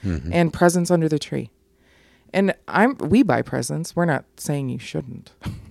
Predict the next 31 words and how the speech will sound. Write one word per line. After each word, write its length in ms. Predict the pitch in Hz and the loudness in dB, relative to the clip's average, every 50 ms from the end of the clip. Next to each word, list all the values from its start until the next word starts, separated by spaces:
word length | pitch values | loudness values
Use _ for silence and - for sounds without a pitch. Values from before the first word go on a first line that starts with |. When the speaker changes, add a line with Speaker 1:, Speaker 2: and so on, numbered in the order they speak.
| - _ - - - - - _ _ - | -20 _ -20 -20 -20 -20 -20 _ _ -4
Speaker 2:
We, 320 | - 170 196 175 131 - | 2 4 6 6 4 2
we 240 | - 156 165 185 190 | 2 4 6 8 8
always 260 | 147 151 196 202 151 | 8 8 8 6 4
buy 200 | - - 120 127 | 2 0 -4 -4
presents 400 | - - 139 127 127 123 - - | -4 -4 -4 -4 -4 -6 -10 -8
for 120 | - 147 139 | -8 -8 -8
people, 440 | - - 156 - - - - - - _ - - - _ _ - | -6 -8 -8 -8 -6 -8 -8 -8 -12 _ -20 -20 -20 _ _ 0
but 400 | 147 180 190 190 139 - - - _ _ _ _ _ _ _ _ _ | 4 6 8 8 6 6 2 -4 _ _ _ _ _ _ _ _ _
Speaker 1:
There 140 | - 90 82 | -6 -6 -6
should 240 | 78 - - 98 78 | -4 -2 -2 -2 -2
be 120 | 73 73 69 | -2 -4 -6
a 20 | - | -4
proper 360 | - - 85 80 - 67 - | -4 -4 -4 -4 -4 -8 -10
perspective 720 | - - - - - 110 113 - - - 69 57 52 - | -10 -12 -12 -4 0 0 0 0 -2 -4 -6 -6 -6 -8
here 320 | - - 62 62 62 60 - | -10 -8 -8 -8 -8 -10 -10
Speaker 2:
Correct. 300 | - - - 196 196 175 | -12 -4 2 4 6 6
Speaker 1:
of 40 | 113 92 | 6 4
what 180 | 85 - - | 2 0 -4
you're 80 | - 58 | -10 -10
doing. 340 | 55 58 58 57 58 62 - - _ _ 208 | -10 -12 -14 -14 -16 -18 -20 -20 _ _ 2
Speaker 2:
And 520 | 220 226 220 190 156 147 151 147 156 151 - _ _ _ _ _ _ _ _ _ _ _ | 4 4 4 4 4 2 0 -4 -8 -12 -18 _ _ _ _ _ _ _ _ _ _ _
the 220 | - 175 202 208 196 | -4 2 4 6 6
idea 340 | 190 190 175 202 240 226 202 | 6 6 6 6 6 6 8
that 240 | 190 160 - - _ _ _ _ _ _ _ _ _ _ _ _ _ _ _ _ _ _ _ - 90 - _ - | 6 4 4 2 _ _ _ _ _ _ _ _ _ _ _ _ _ _ _ _ _ _ _ -20 -20 -20 _ -10
people 380 | - - 214 196 - 196 185 175 | -6 -2 -2 0 4 6 6 6
have, 320 | 147 175 170 160 147 160 | 6 4 4 4 4 2
like, 260 | 165 147 131 120 - - - | 2 0 0 0 -4 -10 -12
shame 680 | - - - - - 170 165 165 165 165 170 175 175 - _ _ _ _ | -6 -4 -4 -2 0 2 2 4 4 2 2 0 -4 -6 _ _ _ _
and 380 | - 151 143 131 127 123 135 135 | -6 -4 -2 -2 -4 -6 -2 4
guilt 320 | 156 165 160 139 - - - | 6 6 6 6 4 0 -6
associated 760 | - 147 - - - 143 143 - - 147 139 139 135 127 - | -6 -6 -4 -2 -2 -2 -2 -2 0 0 2 2 0 0 -2